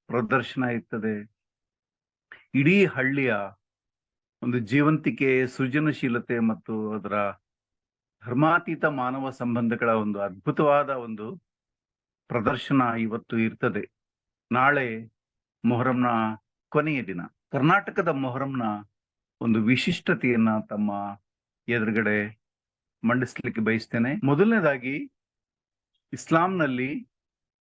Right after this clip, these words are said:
ಮೂರು ಬಗೆಯ ಒಂದು ಸ್-, ಒಂದು ಧಾರ್ಮಿಕ ಅಥವಾ ಸಾಂಸ್ಕೃತಿಕ ಆಚರಣೆಗಳಿವೆ ಅಂತ ಹೇಳ್ಬೋದು. ಮೊದಲನೇದಾಗಿ ನಮಾಜ್. ಇದು, ಇದು, ಇದರ ಕೇಂದ್ರ ಮಸೀದಿ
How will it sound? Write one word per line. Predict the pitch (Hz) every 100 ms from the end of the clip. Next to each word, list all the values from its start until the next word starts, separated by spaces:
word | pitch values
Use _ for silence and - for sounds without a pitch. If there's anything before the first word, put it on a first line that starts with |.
| _ _ _ _
ಮೂರು | 131 143 170 220 247 220
ಬಗೆಯ | 151 127 123 147 143
ಒಂದು | 135 123 104 _ _ _ - 120 107
ಸ್-, | - - _ -
ಒಂದು | 120 117 107
ಧಾರ್ಮಿಕ | 101 107 127 135 135 135 139
ಅಥವಾ | 123 117
ಸಾಂಸ್ಕೃತಿಕ | 110 - 131 120 - 113 -
ಆಚರಣೆಗಳಿವೆ | 113 110 127 110 110 110 104 101
ಅಂತ | 95 -
ಹೇಳ್ಬೋದು. | 98 87 95 95 - _ _ _ _ _ _ _ _ 135
ಮೊದಲನೇದಾಗಿ | 151 202 185 185 175
ನಮಾಜ್. | 139 131 147 135 113 - - - _ -
ಇದು, | 156 175 196 -
ಇದು, | 165 196
ಇದರ | 175 175 202
ಕೇಂದ್ರ | 196 208 214 220 202 147
ಮಸೀದಿ | 135 127 - 175 139 90 82